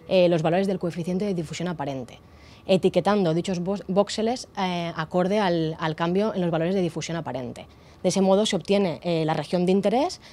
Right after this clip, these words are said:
eh, et-, con tres etiquetas. Esto es lo que se conoce como map-, mapa de difusión funcional.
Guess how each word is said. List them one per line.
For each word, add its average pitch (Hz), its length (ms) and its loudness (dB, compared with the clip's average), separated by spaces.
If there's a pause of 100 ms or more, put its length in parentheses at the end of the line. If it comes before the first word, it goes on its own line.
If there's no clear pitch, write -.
(240)
eh, 180 540 4 (100)
et-, 175 220 0 (180)
con 175 160 2
tres 196 180 0
etiquetas. - 680 -6
Esto 190 180 -2
es 202 180 2
lo 208 140 2
que 185 80 0
se 175 80 -4
conoce 180 280 -4
como 185 180 -2
map-, 170 320 -8
mapa 190 240 -4
de 185 80 0
difusión 170 360 -4
funcional. 156 520 -8